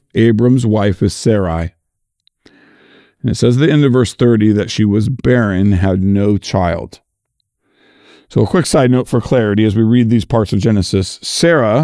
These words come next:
who we're talking about, her birth name is Sarai. And it's not until God is ready to put his plan for her to have a child into motion that he changes her name to Sarah. Abram's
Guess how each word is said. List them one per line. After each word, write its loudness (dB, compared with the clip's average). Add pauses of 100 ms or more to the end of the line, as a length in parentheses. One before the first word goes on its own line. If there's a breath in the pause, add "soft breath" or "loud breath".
who 2
we're 2
talking 0
about, 0 (400 loud breath)
her 2
birth 0
name 2
is -2
Sarai. -2 (1300 soft breath)
And 0 (140)
it's 0
not 2
until 0
God 0
is 0
ready 2
to 0
put -2
his 0
plan 2
for 0
her 2
to -4
have 0
a -4
child 0
into 0
motion 2
that 0
he 0
changes 0
her 0
name 0
to -2
Sarah. -4 (760 soft breath)
Abram's 0